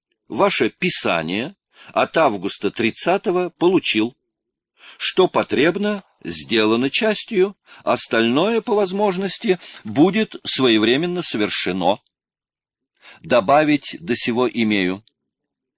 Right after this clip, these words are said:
Ко мне штиль ваш рескриптный, указный, повелительный, употребляемый в аттестациях,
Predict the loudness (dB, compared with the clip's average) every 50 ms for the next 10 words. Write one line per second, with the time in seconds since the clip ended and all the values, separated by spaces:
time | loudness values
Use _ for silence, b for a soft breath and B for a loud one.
0 | _ _ _ _ _ _ 0 2 2 4 4 2 2 2 2 2 2 2 0 -2
1 | -4 -4 -4 -4 -2 -4 -4 -4 -4 -4 -2 -2 -2 0 0 0 0 -2 -6 -6
2 | -8 -8 -4 -4 -2 -4 -4 -2 -2 -2 -2 -4 -6 -6 -4 -4 -4 -4 -4 b
3 | b b b b b b _ _ -2 -2 -2 -2 -2 0 0 2 0 -2 -6 -8
4 | -8 -8 -10 -8 -6 -4 -2 0 0 0 0 0 0 -2 -2 -4 -4 -4 -6 -8
5 | -10 _ _ _ _ _ _ _ _ _ _ -6 -2 0 0 0 2 0 0 2
6 | 2 2 2 2 2 0 0 -2 -4 -2 -2 -2 -2 0 -2 -4 -4 -4 -2 -2
7 | -2 -2 -2 -2 -4 -4 -6 -8 -10 -12 -14 -14 -16 -18 -20